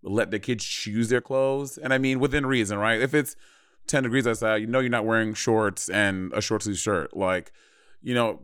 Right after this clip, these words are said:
weather permitting, but I, parents allowing their kids to choose, because giving your kids ownership of how they get to choose to, to express themselves,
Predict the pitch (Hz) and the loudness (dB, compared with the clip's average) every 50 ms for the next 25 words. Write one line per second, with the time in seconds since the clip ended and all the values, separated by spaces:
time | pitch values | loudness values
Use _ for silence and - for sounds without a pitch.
0 | - - - - 107 104 120 123 123 120 101 117 110 101 110 117 107 107 104 101 | -18 -14 -12 -8 -2 0 2 2 2 0 0 -4 -4 0 0 0 2 0 0 -2
1 | 101 87 107 101 101 95 95 - - 131 123 123 123 117 107 95 101 104 104 110 | -2 0 0 0 0 -2 -4 -4 -4 -2 -2 0 -2 -4 -4 -4 -2 -2 -2 -2
2 | 113 110 101 - 120 104 - - 87 - - - 107 107 104 104 101 98 107 - | -2 -4 -4 -4 -6 -8 -8 -10 -12 -12 -10 -6 -4 -4 -2 -4 -4 -6 -6 -6
3 | 110 98 92 107 135 139 156 156 156 147 - 147 120 - - - 107 113 110 107 | -6 -6 -4 -4 -4 -2 -2 -2 -2 -2 -2 -4 -4 -4 -4 -4 -2 -2 -2 -2
4 | 98 - - 101 - 101 90 90 95 107 104 104 107 101 110 98 90 104 98 - | -4 -6 -8 -6 -6 -6 -8 -4 0 0 2 2 2 0 0 -2 -2 -2 -4 -2
5 | - 113 104 101 98 - - - - - - - - - 120 110 107 107 104 - | -2 -4 -2 -4 -4 -8 -12 -18 -16 -12 -10 -10 -6 -4 -2 -2 -2 -4 -6 -8
6 | 110 - _ - - - 117 110 107 - 101 - - - - - 120 113 117 - | -14 -18 _ -12 -6 -2 -2 -2 -2 -2 -6 -10 -14 -16 -10 -6 -6 -6 -6 -8
7 | - 131 127 - 143 143 147 151 160 147 - | -12 -14 -12 -8 -8 -6 -6 -6 -8 -10 -16